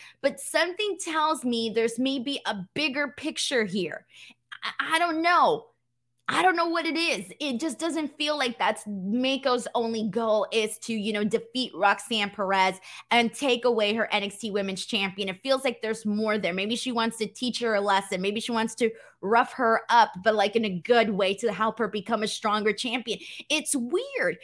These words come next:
because, yeah, she's just not coming off like any other opponent that's just all about the championship. It feels like there's more there, like, there's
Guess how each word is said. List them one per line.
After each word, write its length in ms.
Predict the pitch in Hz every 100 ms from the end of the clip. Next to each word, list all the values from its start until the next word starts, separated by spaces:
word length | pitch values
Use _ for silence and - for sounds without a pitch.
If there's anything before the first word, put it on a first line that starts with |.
| - -
because, 280 | 294 349 339
yeah, 160 | 359 311 -
she's 260 | 311 330
just 160 | 359 381
not 180 | 339 339
coming 220 | 320 285
off 160 | 269 269
like 180 | - 240
any 200 | 254 247
other 220 | 240 233 226
opponent 400 | 226 226 208 196
that's 220 | 196 -
just 200 | 220 - -
all 200 | 226 220
about 240 | 202 190
the 80 | 190
championship. 600 | 185 214 214 202 196 220 -
It 100 | 208
feels 220 | - 320 320
like 180 | 277
there's 280 | - 247 240
more 480 | 196 190 233 262 240
there, 180 | 180 165
like, 180 | 185 202
there's 180 | 240